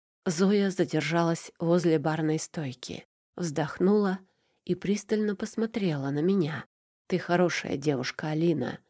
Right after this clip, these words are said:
неожиданно сказала она. «Прошло достаточно времени, чтобы я поняла это. Но мне действительно трудно принять тебя».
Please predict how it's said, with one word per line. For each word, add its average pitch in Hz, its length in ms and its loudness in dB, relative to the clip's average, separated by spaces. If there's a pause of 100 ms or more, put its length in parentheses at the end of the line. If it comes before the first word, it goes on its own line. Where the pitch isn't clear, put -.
(380)
неожиданно 165 720 6
сказала 165 560 2
она. 170 380 0 (180)
«Прошло 190 440 0
достаточно 196 720 -2
времени, 139 640 -2 (120)
чтобы 233 340 0
я 147 140 2
поняла 165 520 2
это. - 300 -12 (300)
Но 175 480 4 (120)
мне 180 300 8
действительно 147 800 -2
трудно 160 480 0
принять 170 500 2
тебя». - 440 -6